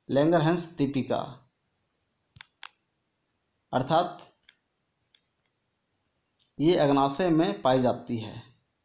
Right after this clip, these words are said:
यह एक ऐसा भाग है जो पाचन तंत्र से अंग के रूप में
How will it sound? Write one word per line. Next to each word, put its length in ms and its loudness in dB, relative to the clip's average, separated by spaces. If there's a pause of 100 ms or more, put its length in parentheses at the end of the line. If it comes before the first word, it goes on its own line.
(300)
यह 140 2
एक 200 -2
ऐसा 500 0 (300)
भाग 260 2
है 420 -2
जो 480 0 (380)
पाचन 300 2
तंत्र 340 -2
से 440 -2
अंग 320 0
के 140 2
रूप 260 0
में 320 -4